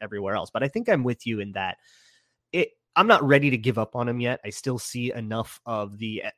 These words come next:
athleticism, in particular, the flexibility that is, that tells me, you know, if, if he can learn to do a little less and react a little less to, you know, small moves on the release,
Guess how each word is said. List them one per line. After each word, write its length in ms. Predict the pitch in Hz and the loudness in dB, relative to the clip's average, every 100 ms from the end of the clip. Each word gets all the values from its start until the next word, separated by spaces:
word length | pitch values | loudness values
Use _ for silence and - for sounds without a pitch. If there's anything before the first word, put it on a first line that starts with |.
| _ 117 | _ -8
athleticism, 640 | 113 131 131 127 131 131 | -4 0 2 2 -2 -2
in 120 | 110 | -4
particular, 580 | - - 127 - 135 127 | -10 -16 -16 -6 -2 0
the 140 | 110 98 | -2 -6
flexibility 960 | - 101 - 95 95 107 120 123 123 _ _ _ _ | -8 -12 -12 -14 -8 -2 0 0 -2 _ _ _ _
that 160 | 113 107 | 0 2
is, 340 | 104 101 - | 2 0 -8
that 180 | - 110 | -6 -6
tells 300 | - 151 131 | 2 4 4
me, 120 | 131 | 0
you 40 | 120 | 0
know, 120 | 101 | -2
if, 100 | - | -2
if 140 | 123 113 | -4 -4
he 300 | - 180 185 | -2 -2 0
can 240 | 180 143 | 0 2
learn 320 | 131 131 127 | 4 4 2
to 80 | 113 | -4
do 260 | 101 127 127 | -2 4 4
a 20 | |
little 360 | 117 123 131 | 4 4 4
less 420 | 110 101 - - - | 2 0 -2 -12 -12
and 120 | 113 | -10
react 420 | 104 101 107 - 117 | -6 -2 0 0 -2
a 40 | |
little 240 | 110 101 | -2 -2
less 440 | 101 95 - - - _ _ _ | -2 -4 -6 -10 -14 _ _ _
to, 400 | - 117 98 95 - _ _ _ _ _ _ | -2 0 0 -4 -8 _ _ _ _ _ _
you 80 | 107 | -4
know, 100 | 92 | -4
small 580 | - - 143 127 131 131 | -2 0 4 8 8 8
moves 400 | 123 123 127 127 | 6 2 2 0
on 140 | 113 | 0
the 60 | 104 | -2
release, 580 | 104 98 117 - - | -4 -4 -6 -6 -10